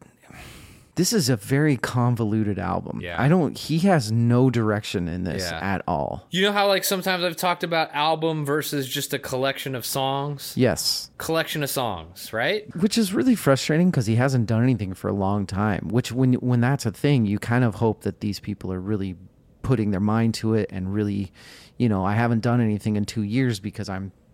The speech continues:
Speaker 1: working my ass off trying to think of something brilliant. And
Speaker 2: I think I know what happened.
Speaker 1: What?
Speaker 2: He wrote a bunch of singles. He was gonna release them all as singles on Spotify. Then he heard this podcast and heard you just knocking how,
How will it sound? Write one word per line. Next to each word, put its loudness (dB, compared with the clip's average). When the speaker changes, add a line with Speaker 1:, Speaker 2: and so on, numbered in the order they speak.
Speaker 1:
working -4
my -2
ass -2
off -8
trying -8
to -8
think -4
of -4
something -6
brilliant. -2
And -2
Speaker 2:
I -4
think -6
I 0
know -2
what 0
happened. -4
Speaker 1:
What? 0
Speaker 2:
He 0
wrote 0
a 0
bunch -4
of -2
singles. -2
He -2
was -4
gonna -2
release -2
them -2
all 0
as -4
singles -4
on -4
Spotify. -2
Then -6
he -6
heard -4
this -6
podcast -2
and -10
heard -4
you -2
just -12
knocking -2
how, -2